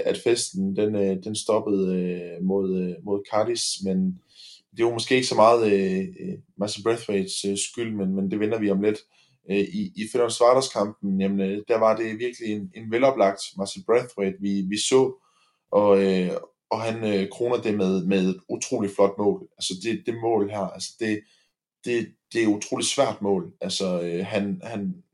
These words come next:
han, han skal reagere så hurtigt, øh, Marcin Braithwaite. Der kommer en, en flad bold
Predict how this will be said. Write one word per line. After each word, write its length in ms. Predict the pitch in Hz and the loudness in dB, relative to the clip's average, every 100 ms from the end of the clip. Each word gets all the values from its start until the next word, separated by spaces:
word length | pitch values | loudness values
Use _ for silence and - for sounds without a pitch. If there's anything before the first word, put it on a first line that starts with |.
| _ _ _ _ _ | _ _ _ _ _
han, 360 | - 107 104 92 | -2 0 0 -6
han 120 | 113 | -8
skal 180 | 113 120 | -8 -6
reagere 320 | 113 110 139 | -8 -2 -2
så 140 | 135 127 | 0 -2
hurtigt, 420 | 127 127 123 98 _ _ 87 | 2 2 2 -6 _ _ -10
øh, 160 | 101 | -6
Marcin 280 | 98 107 104 | -4 -6 -4
Braithwaite. 460 | 110 110 110 104 101 | -2 -2 -2 -2 -2
Der 60 | 95 | -6
kommer 240 | 120 117 | -4 -4
en, 200 | 107 98 - | -4 -6 -10
en 160 | 101 | -10
flad 220 | - 127 123 | 4 4 6
bold 260 | 113 107 | 4 4